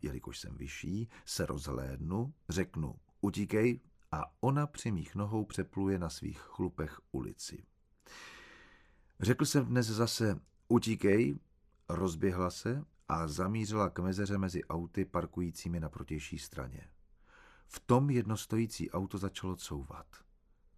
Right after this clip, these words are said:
Bibisa běžela k němu, už byla na metr, už na deset centimetrů, když se mi konečně podařilo zařvat.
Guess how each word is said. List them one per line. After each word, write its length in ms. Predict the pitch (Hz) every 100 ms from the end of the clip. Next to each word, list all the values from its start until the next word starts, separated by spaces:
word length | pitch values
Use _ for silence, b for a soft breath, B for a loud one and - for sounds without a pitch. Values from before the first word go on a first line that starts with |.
| _ -
Bibisa 460 | 104 95 113 - 107
běžela 420 | 98 95 98 92
k 140 | -
němu, 260 | 87 76 -
už 140 | 80
byla 220 | 87 92
na 120 | 85 98
metr, 340 | 110 - -
už 160 | - -
na 100 | 87
deset 260 | 95 - -
centimetrů, 640 | - 104 98 82 71 - 71
když 180 | -
se 100 | -
mi 100 | 95
konečně 400 | - 92 92 110
podařilo 420 | 95 90 82 90 85
zařvat. 420 | 78 64 50